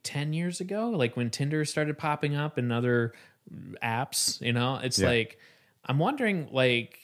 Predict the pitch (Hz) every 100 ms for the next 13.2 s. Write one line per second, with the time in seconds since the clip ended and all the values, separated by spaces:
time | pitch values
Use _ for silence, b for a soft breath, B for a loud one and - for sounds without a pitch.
0 | - - - 131 147 202 156 135 139 139
1 | 135 - - 98 92 95 101 104 110 113
2 | 120 117 110 107 - - 120 120 113 113
3 | 117 110 - - _ - 98 87 90 101
4 | - - 90 90 92 104 _ _ _ _
5 | 135 - 170 - 185 175 - 160 156 143
6 | 139 160 180 170 - - - - 143 131
7 | 123 143 139 139 110 127 175 - - 139
8 | 139 127 117 - 165 180 139 127 120 120
9 | 170 160 123 107 101 B B - 156 143
10 | 135 120 127 - 123 104 104 123 - 127
11 | 110 98 107 110 87 113 - B B B
12 | - - 202 - 139 - 131 131 139 147
13 | 139